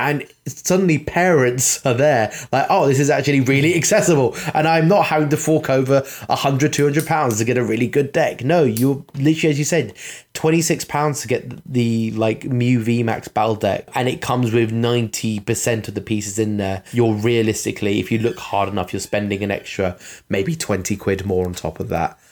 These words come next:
And for forty-five pounds, you have yourself this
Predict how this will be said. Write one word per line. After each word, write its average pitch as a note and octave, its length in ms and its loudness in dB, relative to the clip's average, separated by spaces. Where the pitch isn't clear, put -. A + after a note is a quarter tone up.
And G2+ 260 -2
for G#2 320 0
forty-five B2+ 800 0
pounds, C3+ 460 -2
you C#3 180 2
have D3+ 160 0
yourself D#3 320 0
this F3 240 -2